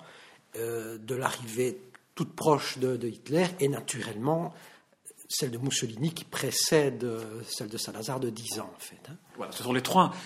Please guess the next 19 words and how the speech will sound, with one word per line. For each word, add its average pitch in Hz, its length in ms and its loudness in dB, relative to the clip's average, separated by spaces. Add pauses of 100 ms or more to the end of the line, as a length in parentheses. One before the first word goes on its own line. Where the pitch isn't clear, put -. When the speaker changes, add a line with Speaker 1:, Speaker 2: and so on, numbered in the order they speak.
(140)
Speaker 2:
les 131 80 6
trois 175 180 6
figures, 165 400 6
disons, 139 220 4
Speaker 1:
Voilà. 143 140 2
Speaker 2:
historiques 160 440 4
qui 139 160 4
encadrent 135 400 4
cette 123 140 -2
époque-là. 156 520 2 (200)
Salazar 131 540 4
au 120 40 4
Portugal 113 720 2
vient 117 380 2
de 101 80 -2
prendre 104 400 -6
le 98 80 -2
pouvoir, 113 560 -2
Mussolini 113 640 4